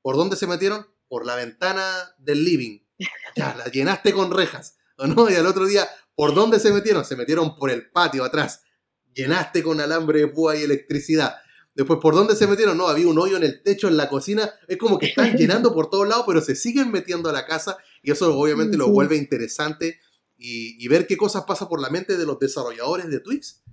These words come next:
Speaker 1: Porque obviamente tienen que hacer Twix que sean o gratuitos o de pago para que la gente siga manteniendo viva todo lo que es esta comunidad que sin duda, al final de cuentas,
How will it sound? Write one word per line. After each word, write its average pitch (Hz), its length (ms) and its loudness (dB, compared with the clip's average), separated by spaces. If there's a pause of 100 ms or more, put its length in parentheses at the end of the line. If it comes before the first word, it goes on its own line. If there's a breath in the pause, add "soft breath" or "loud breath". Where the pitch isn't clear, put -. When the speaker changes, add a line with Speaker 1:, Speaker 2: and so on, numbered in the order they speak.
(220)
Speaker 1:
Porque 175 220 -6
obviamente 208 280 0
tienen 190 200 -6
que 170 80 -6
hacer 180 200 -4
Twix 180 140 -10
que 156 80 -6
sean 156 240 -4 (100)
o 185 140 -4
gratuitos 175 600 -2
o 170 140 -2
de 180 120 0
pago 165 440 -2 (340)
para 127 240 -6
que 135 100 -4
la 123 80 -4
gente 156 320 -2
siga 170 280 -6
manteniendo 151 480 -4
viva 147 200 -4
todo 143 160 -6
lo 143 120 -6
que 135 180 -10
es 143 220 -12 (220)
esta 131 240 -8
comunidad 127 420 -4
que 135 100 -4
sin 117 200 -14
duda, 135 180 -2
al 120 80 -8
final 123 220 -8
de 123 120 -8
cuentas, 131 400 -8